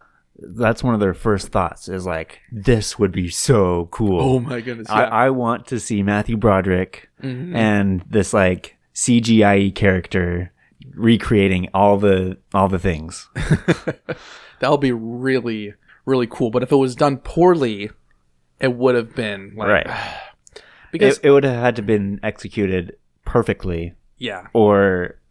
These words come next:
Speaker 1: it would have been no good.
Speaker 2: Well, I think about Harry Potter for one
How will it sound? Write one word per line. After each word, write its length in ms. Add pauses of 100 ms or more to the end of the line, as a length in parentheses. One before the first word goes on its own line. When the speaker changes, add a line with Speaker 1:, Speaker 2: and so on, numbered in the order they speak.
(200)
Speaker 1:
it 80
would 180
have 60
been 180
no 140
good. 240 (240)
Speaker 2:
Well, 120
I 80
think 240
about 300
Harry 220
Potter 480
for 180
one 400